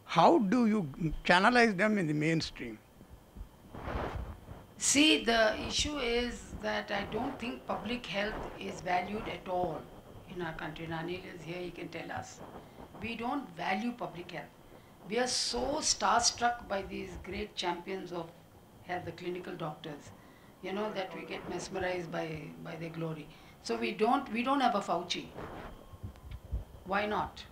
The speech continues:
Speaker 2: And that's something that each one of us should ask ourselves. Why don't we have a Fauci? Who the hell gives the right to some of them, I'm not naming them, to say that wave three will come and children are going to be affected most,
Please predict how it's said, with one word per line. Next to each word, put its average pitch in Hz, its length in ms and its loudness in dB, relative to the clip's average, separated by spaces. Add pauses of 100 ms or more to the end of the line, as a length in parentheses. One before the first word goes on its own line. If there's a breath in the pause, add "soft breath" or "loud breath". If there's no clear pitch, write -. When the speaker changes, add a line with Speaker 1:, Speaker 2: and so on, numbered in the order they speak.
(300)
Speaker 2:
And 214 100 -6
that's 262 200 -2
something 269 300 2
that 269 180 0
each 254 220 -4
one 180 180 0
of 240 120 -4
us 240 120 -2
should 214 140 -2
ask 196 280 -6
ourselves. 185 340 -8
Why 208 160 0
don't 247 200 -10
we 226 80 -4
have 208 160 -4
a 214 40 -10
Fauci? 190 420 -10 (420 soft breath)
Who 294 180 -2
the 269 100 -2
hell 208 280 0
gives 196 240 -6
the 196 120 -4
right 202 240 -2
to 208 80 -10
some 208 240 -6
of 240 120 0
them, 180 180 -2
I'm 180 60 -6
not 202 200 -6
naming 208 300 -4
them, 160 220 -6 (460 soft breath)
to 208 100 -4
say 240 280 2
that 196 220 -4
wave 214 220 -2
three 247 280 -4
will 220 220 -6
come 220 220 0
and 208 140 -4
children 226 320 0
are 208 80 0
going 202 220 -6
to 208 60 -8
be 185 100 -8
affected 185 420 -8
most, 240 380 -2